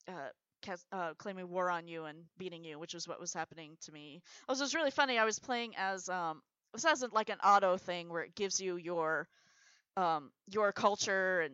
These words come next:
you know, just automatically generates the other people on the board. So I was getting invaded by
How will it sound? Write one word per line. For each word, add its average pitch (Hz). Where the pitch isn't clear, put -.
you 180
know, 147
just 175
automatically 175
generates 165
the 160
other 160
people 180
on 156
the 156
board. 160
So 214
I 277
was 311
getting 277
invaded 214
by 190